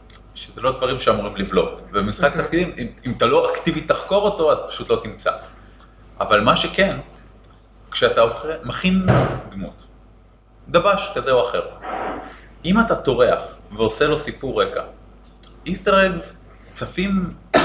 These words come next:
Speaker 1: בעצמם. אה, אני זוכר מקרה אחד שהגיבורים היו בדמות מסוימת, והיה, אה, כהנת, מאוד מרושעת, של ה-,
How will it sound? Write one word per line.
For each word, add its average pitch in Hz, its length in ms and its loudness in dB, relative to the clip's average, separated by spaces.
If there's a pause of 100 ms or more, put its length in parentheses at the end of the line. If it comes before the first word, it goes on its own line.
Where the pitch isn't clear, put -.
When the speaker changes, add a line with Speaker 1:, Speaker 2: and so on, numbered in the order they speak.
(300)
Speaker 1:
בעצמם. 127 460 2 (920)
אה, 80 540 0
אני 110 140 0
זוכר 117 320 2
מקרה 117 260 2
אחד 131 260 4
שהגיבורים 92 1700 2
היו 107 160 2
בדמות 147 320 -4
מסוימת, 202 440 -2 (460)
והיה, 135 500 4 (160)
אה, 101 220 -6 (580)
כהנת, 131 480 2 (400)
מאוד 113 180 0
מרושעת, 117 600 0 (480)
של 120 720 2
ה-, 92 580 2